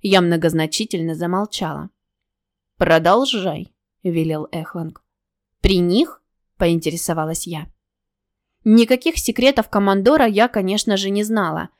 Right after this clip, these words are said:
Просто хотела поговорить с ним наедине. Но рептилоид на мою простенькую провокацию не поддался.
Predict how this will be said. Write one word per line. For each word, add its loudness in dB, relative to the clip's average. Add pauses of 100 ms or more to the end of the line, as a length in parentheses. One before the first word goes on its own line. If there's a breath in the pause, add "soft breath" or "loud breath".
(160)
Просто -2
хотела 0
поговорить 2
с -6
ним -2
наедине. -6 (480)
Но 6
рептилоид 0
на 0
мою 0
простенькую -2
провокацию -4
не -2
поддался. -6